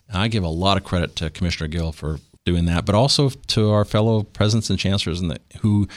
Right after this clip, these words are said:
at some point made the same decision we made. A stronger Sun Belt is better for them than to maybe go to another conference that might look good now, but not, might not be as good in the end.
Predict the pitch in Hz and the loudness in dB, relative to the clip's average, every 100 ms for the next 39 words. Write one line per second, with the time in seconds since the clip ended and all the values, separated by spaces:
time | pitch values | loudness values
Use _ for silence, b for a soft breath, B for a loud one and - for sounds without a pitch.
0 | B B B _ - 110 135 143 - 113 | B B B _ -2 2 2 2 0 0
1 | 101 104 87 113 113 104 110 101 98 110 | 2 0 2 2 2 2 2 2 2 2
2 | 92 82 80 - - 110 117 104 - 104 | 0 -4 -8 -10 -2 0 2 2 2 2
3 | 98 87 87 82 92 85 90 85 90 90 | 2 0 -4 -4 -4 -2 -2 0 2 2
4 | 87 87 - _ - 82 - - 92 101 | 0 -2 -6 _ -4 -4 -6 -8 -2 0
5 | 92 98 98 - 92 92 95 92 90 - | 0 -2 -4 -4 -4 -2 -2 -2 -2 -2
6 | - - - 110 - 110 - 104 92 110 | -4 -8 -2 -2 0 -2 0 -2 2 2
7 | 104 80 92 98 - 87 98 92 90 90 | 0 0 0 -2 -2 -2 0 0 0 -2
8 | 85 104 92 82 87 87 80 | -2 -2 0 0 0 0 -4